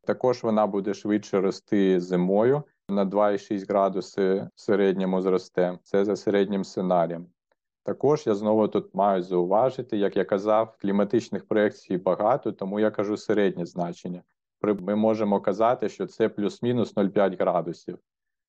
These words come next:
Тобто зросте на один і дев'ять, плюс-мінус нуль п'ять градусів. Точно ми не можемо сказати. Ми можемо казати про інтервал. А до кінця століття за цим середнім сценарієм,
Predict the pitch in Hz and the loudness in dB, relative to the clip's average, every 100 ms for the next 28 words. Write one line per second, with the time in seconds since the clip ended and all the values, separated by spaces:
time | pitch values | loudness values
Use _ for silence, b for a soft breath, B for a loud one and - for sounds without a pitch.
0 | _ 101 92 _ 101 92 92 92 90 107 | _ -2 -2 _ 0 2 4 2 2 0
1 | 104 - 113 101 98 95 101 95 90 120 | 0 0 0 2 2 0 0 -2 0 2
2 | 160 165 147 135 _ 113 104 - 127 151 | 2 4 2 -2 _ -2 -2 -2 0 2
3 | 143 120 - 113 110 110 104 101 95 85 | 2 0 0 -2 2 0 0 0 -2 -2
4 | 82 - 87 - 131 135 113 107 107 104 | -6 -12 -8 -2 -2 -2 -2 0 2 2
5 | 104 95 90 87 - 90 90 82 - 90 | 2 0 -2 -4 -2 0 2 0 0 -2
6 | 101 110 107 104 92 98 95 120 123 - | 2 0 0 0 0 0 0 0 0 -2
7 | 98 92 - 98 98 104 95 90 98 90 | -4 -4 -2 0 2 0 -4 -2 0 2
8 | 87 80 - - 113 113 123 113 160 175 | 2 0 -4 -4 -2 -2 -4 -2 0 0
9 | - 123 120 139 - 127 120 110 107 - | 0 -2 0 -4 -4 0 2 2 -2 -2
10 | 110 - 107 110 113 98 - 95 101 110 | -4 0 0 0 0 -4 -4 0 2 2
11 | 123 | -2